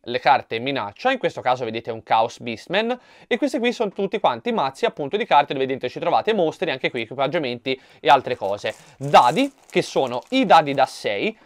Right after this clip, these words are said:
che vi servono per fare le vostre azioni come ora vi faccio vedere fra pochino,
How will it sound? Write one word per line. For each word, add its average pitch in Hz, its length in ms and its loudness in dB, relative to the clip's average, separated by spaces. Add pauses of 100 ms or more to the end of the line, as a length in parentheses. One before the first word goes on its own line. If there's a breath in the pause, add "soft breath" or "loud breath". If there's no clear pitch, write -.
(140 soft breath)
che 151 140 0
vi 135 80 0
servono 151 400 2
per 135 160 -2
fare 151 380 4
le 123 100 0
vostre 139 320 2
azioni 139 300 -4
come 127 160 -6
ora 127 100 2
vi 120 80 -2
faccio 127 240 -2
vedere 120 180 -2
fra 156 140 -2
pochino, 196 480 0